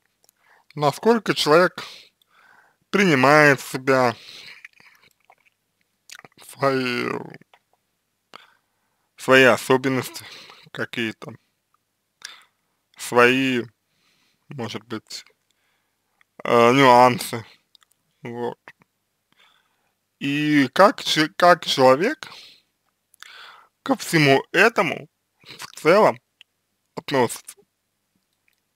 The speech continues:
У нее политика, что это критика во благо, это ее подсказка. Ну, это может быть какая угодно политика, как угодно она может это объяснять, но факт остается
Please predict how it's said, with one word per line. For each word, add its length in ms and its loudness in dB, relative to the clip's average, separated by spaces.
У 60 -4
нее 240 4
политика, 540 2
что 160 0
это 180 2
критика 400 -4
во 140 6
благо, 400 2
это 220 0
ее 180 0
подсказка. 640 0
Ну, 420 -12
это 240 -6
может 280 -6
быть 340 -14
какая 320 -4
угодно 500 -8
политика, 540 -6
как 260 -6
угодно 460 -8
она 300 -8
может 480 -10
это 380 -2
объяснять, 720 -8
но 220 -4
факт 320 -6
остается 360 -12